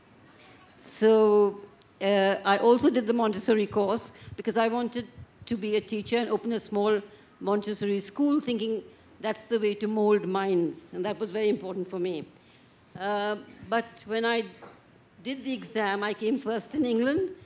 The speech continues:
and then I had no choice. Everybody said, "Now you have to practice." So I had no choice, I had to practice, and luckily for me, I, you know, went from one step to the other.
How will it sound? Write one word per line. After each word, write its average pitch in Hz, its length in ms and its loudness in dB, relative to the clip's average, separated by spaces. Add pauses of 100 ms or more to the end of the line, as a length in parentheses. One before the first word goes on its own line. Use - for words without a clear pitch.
(260)
and 226 340 -4 (100)
then 254 240 -6
I 226 160 -4
had 240 160 -2
no 247 120 -6
choice. 226 500 -6
Everybody 233 300 -6
said, 247 200 -6
"Now 226 120 -4
you 214 100 -4
have 208 160 -4
to - 80 -20
practice." - 500 -16 (640)
So 226 80 -8
I 233 80 -4
had 247 160 -2
no 277 120 -4
choice, 262 360 -8
I 269 40 -10
had 220 220 -8
to 240 60 -18
practice, - 520 -10 (500)
and 214 240 -6 (100)
luckily 247 400 -8
for 233 120 -12
me, 208 300 -6
I, 202 320 -10 (840)
you 190 100 -12
know, 202 140 -8
went 202 200 -10
from 214 160 -12
one 208 160 -8
step - 340 -14
to 202 80 -16
the 196 140 -10
other. 180 380 -10